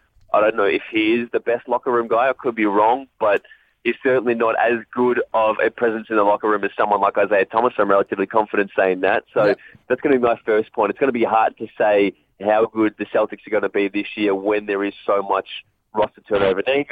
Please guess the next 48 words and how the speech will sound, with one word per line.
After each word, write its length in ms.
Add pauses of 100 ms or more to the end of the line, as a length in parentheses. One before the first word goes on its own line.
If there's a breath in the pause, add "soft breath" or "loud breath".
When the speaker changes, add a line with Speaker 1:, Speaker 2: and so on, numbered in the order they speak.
(120)
Speaker 1:
firstly, 240
if 80
you 60
have 100
a 20
look, 360
by 160
the 80
way, 260 (440)
at 200 (540)
the 60
players 460 (240)
that 160
went 200
out 220 (680)
and 160
then 240 (140)
substituted 400
the 40
players 260
that 100
come 240
in, 240 (340)
we've 140 (160)
probably 580 (120)
gotten 200
better. 380
So 160
I 260
am 140
relatively 440
confident 460
that 160
we 140
are 40
gonna 200
be 100
a 60
better 240 (100)
side. 340 (840)
And 140
the 60
fact 280 (120)
that 280
if 160
we 80
play 360
Cleveland 580